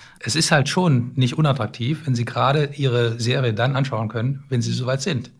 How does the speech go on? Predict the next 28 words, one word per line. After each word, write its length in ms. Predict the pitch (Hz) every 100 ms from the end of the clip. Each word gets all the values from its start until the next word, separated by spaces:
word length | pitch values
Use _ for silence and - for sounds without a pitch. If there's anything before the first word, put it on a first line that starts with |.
| _
und 120 | -
nicht 120 | 120 120
um 80 |
zwanzig 320 | 110 117 110 135
Uhr 60 |
fünfzehn, 440 | 131 160 - - 110 - - - -
sondern 260 | 170 120 113
in 60 |
dem 120 | 113 139
Moment, 280 | 139 139
wo 60 | 131
die 100 | 113
Pizza 340 | 123 117 110
heiß 260 | 101 131 139
ist, 200 | 175 - - - - -
wo 60 |
Sie 100 | 123
vielleicht 380 | 120 117 110 -
irgendwo 420 | 147 170 147 147
dann 160 | 143 127
auch 160 | 113 -
eine 120 | 117
Chance 360 | 127 127 -
haben, 360 | 110 110 117 117 -
ähm, 380 | 107 104 104 107 - - - -
sich 220 | - -
mal 160 | 113
wirklich 300 | 113 120 110